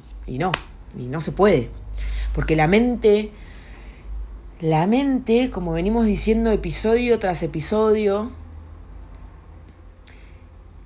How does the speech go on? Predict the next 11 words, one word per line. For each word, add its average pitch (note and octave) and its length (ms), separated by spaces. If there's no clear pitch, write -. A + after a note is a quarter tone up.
la E3+ 160
mente A3 460
es, - 300
si - 260
no F#3 120
la G#3+ 140
no, E3+ 220
si - 160
no E3 140
la G3+ 160
dominamos E3 840